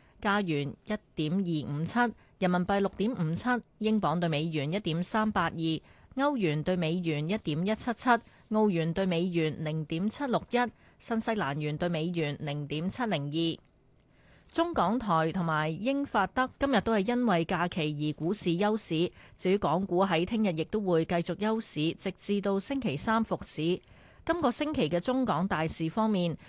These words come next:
星期四港股會有 Aeon 信貸同埋信銷公布業績，星期五就會有內地三月份居民消費價格指數C P I同埋工業生產者出廠價格指數P P I。同日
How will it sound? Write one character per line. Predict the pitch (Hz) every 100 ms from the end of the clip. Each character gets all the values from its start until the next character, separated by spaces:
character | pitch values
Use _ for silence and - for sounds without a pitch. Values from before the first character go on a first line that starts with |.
| -
星 | - 233
期 | 180
四 | 143 175 170
港 | 143 170
股 | 190 165 185
會 | 175 156
有 | 156 160
Aeon | 220 226 156
信 | 147 180 175
貸 | 180 180 175
同 | 185 165
埋 | 147
信 | 156 196 196
銷 | 190 269 262
公 | 240 247
布 | 233 170
業 | 156
績， | 151 240 240 - - -
星 | - 330 339
期 | 214
五 | 147 175
就 | 196 190
會 | 180 180
有 | 175
內 | 190 170
地 | 170 180
三 | 175 247 254
月 | 185
份 | 185 170 175
居 | 233
民 | 233 160 135
消 | - 226
費 | 214 175 160
價 | 180 175
格 | 170
指 | - 151 185
數 | - 180
C | 180 233
P | - 233
I | 220 220 - - -
同 | - 180
埋 | 175 180
工 | 269 285
業 | 233
生 | - 240 240
產 | - 143 180
者 | - 147 180
出 | 233
廠 | 208 175 175
價 | 180 170
格 | 175
指 | - 151 175
數 | 190 170
P | 214
P | 202 202
I。 | 196 196 196 - - -
同 | - 180
日 | 185